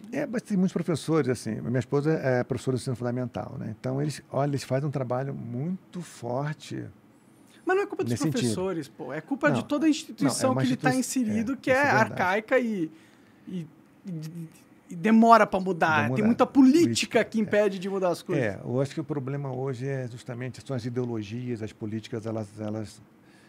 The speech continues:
Speaker 1: atrapalham um pouco as ações, né? Assim, elas, não, elas ajudam por um lado, mas já, às vezes atrapalham outro,
Speaker 2: Elas
Speaker 1: né?
Speaker 2: conseguem dinheiro, às vezes, mas, e, colocam o dinheiro no lugar errado.
Speaker 1: É, isso aí tem mais,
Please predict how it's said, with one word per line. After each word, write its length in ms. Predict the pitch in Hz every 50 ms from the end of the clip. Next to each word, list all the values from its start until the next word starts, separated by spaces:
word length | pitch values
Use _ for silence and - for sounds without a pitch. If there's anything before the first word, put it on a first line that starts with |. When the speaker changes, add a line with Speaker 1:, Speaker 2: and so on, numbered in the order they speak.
| - _ _
Speaker 1:
atrapalham 520 | - 104 - 123 117 110 - 113 117 120 110
um 40 |
pouco 280 | 98 - 123 120 - 117
as 80 | 110 117
ações, 560 | 123 117 - - 120 113 110 110 101 87 92
né? 160 | 104 117 123
Assim, 360 | 123 - - - - 101 98 101
elas, 180 | 98 104 110 110
não, 160 | 117 123 123 - - - - - - -
elas 220 | 127 127 131 131
ajudam 260 | 156 120 123 123 131
por 140 | 120 143 139
um 80 | 135 131
lado, 200 | 127 131 143 143
mas 160 | 139 139 135 120
já, 80 | 143
às 180 | 131 135 127 110
vezes 260 | 113 131 117 131 127 127 - 147 - - - 165 - 147 139 - 131
atrapalham 640 | - - 131 131 - - 123 131 131 123 113 107
outro, 360 | 110 113 107 101 - - -
Speaker 2:
Elas 140 | 262 277 220
Speaker 1:
né? 40 | 339
Speaker 2:
conseguem 340 | 330 - - 320 294 302 277
dinheiro, 380 | 240 262 247 220 214 233 254
às 140 | 226 180 165
vezes, 460 | 165 175 190 240 294 302 330 330 320 -
mas, 380 | 339 233 226 240 254 247 226 220
e, 480 | - 120 113 110 110 120 135 - - - _
colocam 300 | - 220 220 214 214 233
o 20 |
dinheiro 180 | 190 208 214 214 214
no 40 | 208
lugar 140 | 214 214 214
errado. 220 | 170 185 180 - - - - -
Speaker 1:
É, 160 | 113 107 - - - - 139
isso 120 | - -
aí 80 | 107 110
tem 140 | - 120 123
mais, 360 | 123 127 127 123 110 -